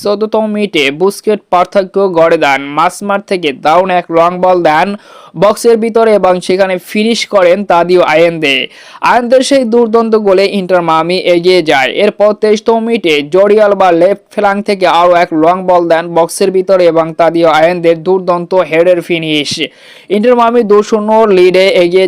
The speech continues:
যান। এরপর সাঁইত্রিশতম মিনিটে প্রতিপক্ষ দারুণ এক গোল করে কামব্যাক করেন এবং অর্ধাংশ কাটে দু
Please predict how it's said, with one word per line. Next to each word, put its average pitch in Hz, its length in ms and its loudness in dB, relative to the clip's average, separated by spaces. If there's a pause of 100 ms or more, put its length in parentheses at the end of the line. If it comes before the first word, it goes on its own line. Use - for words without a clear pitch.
যান। 202 140 0 (120)
এরপর 202 260 0 (140)
সাঁইত্রিশতম 220 640 -2
মিনিটে 226 260 -2 (120)
প্রতিপক্ষ 190 400 -4 (180)
দারুণ 165 220 2 (100)
এক 165 60 -2 (120)
গোল 190 140 2 (120)
করে 165 240 2 (500)
কামব্যাক 190 400 0 (120)
করেন 160 240 2 (120)
এবং 165 160 0 (260)
অর্ধাংশ 185 400 -2 (200)
কাটে 180 300 2 (280)
দু 180 60 2